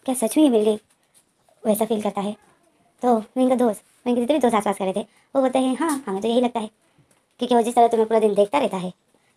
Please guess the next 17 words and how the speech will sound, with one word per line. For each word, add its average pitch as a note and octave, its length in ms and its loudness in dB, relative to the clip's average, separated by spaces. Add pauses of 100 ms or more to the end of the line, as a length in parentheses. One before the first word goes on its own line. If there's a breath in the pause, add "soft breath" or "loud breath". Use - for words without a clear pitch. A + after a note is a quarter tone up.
(160)
तो A3 180 4
हाँ, G3+ 240 -6 (440)
कोई G#3+ 160 4
भी, G3+ 100 -4
कोई A3 280 0
भी A#3+ 80 2
बोल B3+ 140 4
सकता G3 200 -6
है F3+ 80 -8 (400)
कि A3 80 -2
वो G3 200 -2 (240)
तुम्हारे G#3+ 220 -2
लिए G#3 100 0
क्या A#3 140 0
feel A#3 120 -2
करता G3 220 -8
है, F#3 80 -14